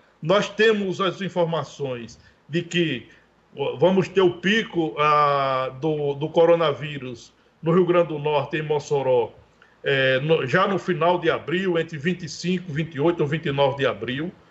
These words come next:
Vamos ter um volume, um número de casos, é, grande. Agora, essa previsão de trezentas mortes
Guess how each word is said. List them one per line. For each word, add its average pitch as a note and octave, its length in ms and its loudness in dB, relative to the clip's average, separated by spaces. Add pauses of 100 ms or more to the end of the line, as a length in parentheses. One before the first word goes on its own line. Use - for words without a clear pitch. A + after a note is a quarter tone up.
(200)
Vamos F3 340 4
ter F3+ 80 2
um E3+ 180 0
volume, E3 600 0
um E3+ 80 -4
número F#3 340 0
de E3 100 -8
casos, - 640 -2 (400)
é, B2 1040 0
grande. F#3+ 600 0 (680)
Agora, C#3+ 540 0 (240)
essa G#3+ 340 2
previsão F#3+ 600 -2
de E3 100 -8
trezentas E3 720 0
mortes D#3 640 -4